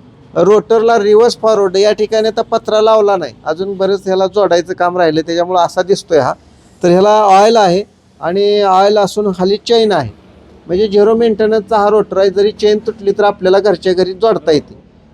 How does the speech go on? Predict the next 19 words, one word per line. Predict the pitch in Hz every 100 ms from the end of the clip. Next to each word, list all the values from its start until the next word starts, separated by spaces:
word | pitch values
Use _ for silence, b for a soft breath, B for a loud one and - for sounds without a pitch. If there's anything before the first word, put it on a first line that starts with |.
| -
तर | 196 220 226
अशामध्ये | - 180 180 208 208 208 214
घेर | 185 196 202
नाही | 208 190
आला | 185
आणि | 202 190 196 185
gearbox | 208 202 226 -
इथं | 247 226 214
जोडला | 202 143 101
आहे. | _ _ _ _ _ - - _ _ _ - - - - 170
तर |
हा | 180 202
gearbox | 202 214 190 214 -
आहे | 226 233
आणि | 226
हा | 220 214
चेन | 214 208 202
ड्राईव्ह | 185 165 131
आहे. | 110